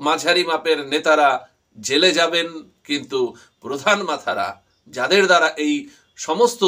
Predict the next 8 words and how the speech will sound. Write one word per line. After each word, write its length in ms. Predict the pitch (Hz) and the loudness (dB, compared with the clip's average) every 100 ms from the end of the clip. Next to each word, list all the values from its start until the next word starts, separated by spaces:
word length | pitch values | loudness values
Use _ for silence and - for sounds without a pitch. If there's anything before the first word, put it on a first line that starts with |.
| 160 | -2
দুর্নীতি 420 | 151 147 143 143 139 - _ - | -4 -4 -4 -4 -4 -8 _ -8
সংগঠিত 460 | 165 208 202 185 151 123 | -6 -2 -2 -2 -4 -6
হয়েছে, 340 | 120 113 120 76 - _ 123 | -6 -6 -10 -12 -20 _ -4
যারা 180 | 143 131 123 | -2 -2 -2
মাস্টারমাইন্ড, 720 | 160 - 170 147 117 107 104 _ - _ - | -6 -2 -4 -2 -6 -8 -14 _ -20 _ -6
তারা 200 | 123 165 165 | -2 -2 -2
কিন্তু 320 | 151 123 127 113 - _ _ 113 110 | -6 -6 -6 -6 -10 _ _ -12 -2
বাইরেই 380 | 123 156 170 | 0 0 -2